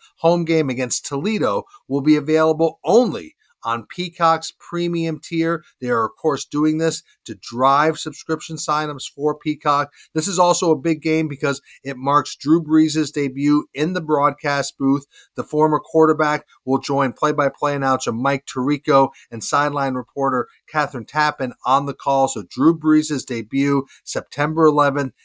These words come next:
that game exclusively on Peacock. The move to take a Notre Dame football game exclusively to Peacock, it really fits with N B C's strategy around the streaming service. We've seen that it has steadily been adding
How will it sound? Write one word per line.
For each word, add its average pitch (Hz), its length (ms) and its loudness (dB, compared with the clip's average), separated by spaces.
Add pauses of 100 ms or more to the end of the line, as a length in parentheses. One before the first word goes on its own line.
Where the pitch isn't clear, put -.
(140)
that 143 260 -2
game 143 400 -2
exclusively 135 960 -2
on 104 160 -6
Peacock. 117 540 -4 (220)
The 139 80 -4
move 185 340 2
to 185 100 -12
take 180 220 -6
a 165 60 -4
Notre 156 220 -2
Dame 143 200 -6
football 151 380 -2
game 127 300 -6 (200)
exclusively 160 680 0
to 127 60 -2
Peacock, 151 480 0
it 123 100 -8
really 160 220 2 (100)
fits 165 300 0 (180)
with 143 180 -2
N 147 120 -2
B 151 140 0
C's 156 300 -4
strategy 151 640 -2
around 139 380 2
the 160 60 -2
streaming 104 400 -8
service. 92 520 -8
We've 131 140 0
seen 165 300 0
that 143 260 -2
it 135 200 -2
has 127 220 -2
steadily 190 760 0 (220)
been 180 180 4 (120)
adding 139 500 0